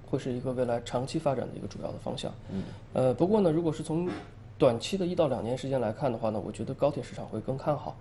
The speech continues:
Speaker 1: 不过呢，我觉得如果是从，我们这块儿其实还可以再分一个层面，
Speaker 2: 嗯。
Speaker 1: 就是从整车和零部件的角度来说。呃，因为我觉得从整车的角度来说呢，高铁市场的未来的弹性会偏弱，因为毕竟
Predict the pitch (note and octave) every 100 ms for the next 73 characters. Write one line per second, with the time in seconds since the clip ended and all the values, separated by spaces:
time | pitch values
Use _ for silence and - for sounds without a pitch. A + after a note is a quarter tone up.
0 | - - - - D3+ G#3 F#3+ C#3 A#2 A#2+
1 | B2+ D3 F3+ E3+ F#3+ C#3 D#3 - B2 A#2
2 | - B2+ C3 F#3 D3 D3 D3 C3+ E3+ -
3 | G3 D#3 C3 A#2+ A2 A#2+ - G#2+ G2+ -
4 | A#2+ A2 G2 - E3 D3+ D3+ E3+ F3+ C#3+
5 | - - D#3 D#3+ D#3 A#2 A#2 B2+ C#3 F3
6 | F3+ A2+ D2 - - - - - - -
7 | - - - C3+ C3 C3 G3+ G3+ A#2 C3+
8 | D3+ D3+ F3 D#3+ G#2+ - F3 C3+ G#2 G#2
9 | A2+ B2+ A#2+ A2+ A2+ D3 D3 A2 C3 -
10 | - C3 B2 B2 - - - D3+ B2+ A2+
11 | C#3 D3 D#3 E2 B2+ C#3 D3+ C3+